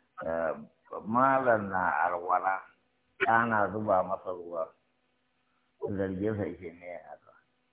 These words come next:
Na so na ba ka shi ka koya masa addini, ka koya masa tarbiyya.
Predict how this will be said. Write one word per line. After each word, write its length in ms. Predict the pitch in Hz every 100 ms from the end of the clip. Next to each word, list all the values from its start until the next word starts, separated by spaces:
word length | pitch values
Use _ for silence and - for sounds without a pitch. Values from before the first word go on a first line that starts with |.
| _ _ _ _ _ _ _ _ _ -
Na 520 | 67 78 90 90 92 -
so 320 | 110 98 92
na 360 | 90 92 95 92
ba 340 | 95 98 101 -
ka 80 | 78
shi 240 | - 80 80
ka 120 | 87 - _
koya 380 | 92 92 87 78
masa 340 | 80 82 - -
addini, 580 | - 73 78 80 80 69
ka 100 | 85
koya 220 | - 73
masa 180 | 69 -
tarbiyya. 380 | - 67 65